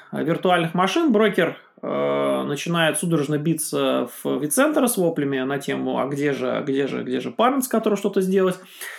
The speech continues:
Vcenter его находит, предъявляет и включает обратно. Поэтому выключение парента, э,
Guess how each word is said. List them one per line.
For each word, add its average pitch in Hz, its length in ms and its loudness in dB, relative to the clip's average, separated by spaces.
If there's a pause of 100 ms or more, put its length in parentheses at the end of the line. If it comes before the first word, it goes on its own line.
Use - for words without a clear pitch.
(140)
Vcenter 226 440 4
его 196 160 6
находит, 190 720 4
предъявляет 226 720 4
и 233 200 0
включает 180 460 2
обратно. 139 520 0
Поэтому 139 420 -2
выключение 180 560 2
парента, 262 680 2 (440)
э, - 40 -6